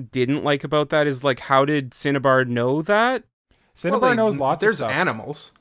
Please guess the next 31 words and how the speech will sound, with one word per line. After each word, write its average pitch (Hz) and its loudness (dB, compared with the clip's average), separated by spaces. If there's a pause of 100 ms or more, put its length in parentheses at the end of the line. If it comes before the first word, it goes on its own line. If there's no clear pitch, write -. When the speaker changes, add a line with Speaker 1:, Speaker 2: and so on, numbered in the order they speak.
(260)
Speaker 3:
Yeah, 190 2
Speaker 2:
Yeah. 135 -2
Speaker 3:
also, 170 2
it's, 139 0
it's 160 -2
established 151 -2
earlier 135 -2
that 117 -6
Cinnabar 127 -4
is, 120 -6
like, 120 -6
one 120 -8
of 117 -12
the 120 -6
wiser. 113 -10
Speaker 1:
She 220 0
is, 208 6
but, 220 2
like, 185 0
it 196 -4
just, 185 -8
like, 196 -6
I 190 -8
don't 196 0
know, 165 0
it 147 -4
just 170 -6
seemed 196 -6
a 202 -2
little, 185 0
like, 180 2